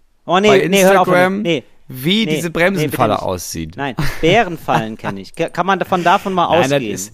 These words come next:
Speaker 2: nee, das, nein, gar nicht. Das ist wie so ein großer Metallstab, so, der aus dem Boden,
Speaker 1: Ja.
Speaker 2: wie so eine, und dann, das sieht ein bisschen aus wie so eine, ja, und dann so eine sehr große schwarze Glocke da dran.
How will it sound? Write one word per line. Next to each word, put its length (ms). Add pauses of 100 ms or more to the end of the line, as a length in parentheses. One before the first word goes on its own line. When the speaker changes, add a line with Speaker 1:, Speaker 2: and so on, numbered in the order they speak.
(160)
Speaker 2:
nee, 180
das, 200
nein, 260
gar 220
nicht. 140
Das 80
ist 120
wie 60
so 100
ein 80
großer 380
Metallstab, 1160 (120)
so, 420 (140)
der 200
aus 100
dem 140
Boden, 200
Speaker 1:
Ja. 80
Speaker 2:
wie 40
so 100
eine, 240
und 120
dann, 300
das 240
sieht 140
ein 20
bisschen 220
aus 220
wie 40
so 100
eine, 300 (760)
ja, 200
und 100
dann 120
so 100
eine 140
sehr 280
große 680
schwarze 840 (140)
Glocke 420
da 140
dran. 380